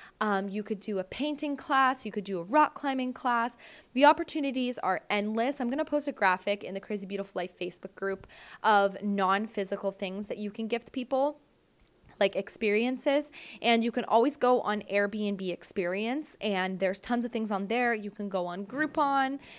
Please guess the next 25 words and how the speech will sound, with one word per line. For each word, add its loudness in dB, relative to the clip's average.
There's 2
tons -2
of -6
things -4
on -4
there. 4
You 0
could 4
get 2
someone -2
a -4
gift -4
card -2
to -10
go -2
get -10
their -6
hair 0
cut. 2
That's 4
a 0
really 2
lovely 0
thing. -2
Yeah, 2